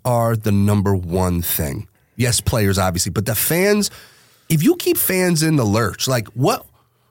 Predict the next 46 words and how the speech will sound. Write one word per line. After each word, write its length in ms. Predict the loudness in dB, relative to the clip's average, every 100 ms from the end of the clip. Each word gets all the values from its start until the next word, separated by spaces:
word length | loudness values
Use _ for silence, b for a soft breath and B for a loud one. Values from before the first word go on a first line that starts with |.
| -8
fans 300 | -2 2 2
don't 140 | 2 0
know 100 | 2
what 220 | 0 -2
the 60 | -2
hell's 220 | 0 0
going 240 | 2 0
on. 280 | 0 -4 -6 0
What, 220 | 0 2
what's 260 | -2 0
next? 440 | 0 0 0 -4 -2
Are 100 | -2
you 160 | 0
gonna, 280 | 0 0 -2 -4
I 240 | -6 -2
mean, 220 | 0 0 -2 B B B
are 60 | -2
you 180 | 0 0
go-, 80 | -2 -6 -14 -8
like, 220 | -8 -6
it's 220 | -4 -4
crazy 580 | -4 -4 -2 0 -2 -2
what's 240 | -2 -2 -2
going 400 | 0 0 0 0
on. 220 | -2 -2
And 140 | -2
again, 280 | -2 0 0
I'm 100 | 0
not 140 | -2
gonna 140 | 0 0
sit 220 | 0 2
here 220 | 2 2
and 120 | 2 2
bore 180 | 2
the 120 | 2 2
audience 420 | 2 2 0 0
and 120 | 0
go 340 | 0 2 2 0
over 240 | 0 -2
all 320 | 0 2 2
the 100 | 0
things 280 | -2 0 2
that 120 | 0
I've 240 | 0 -2 0
personally 460 | -2 -2 -4 -4
seen. 400 | -4 -6 -6 -8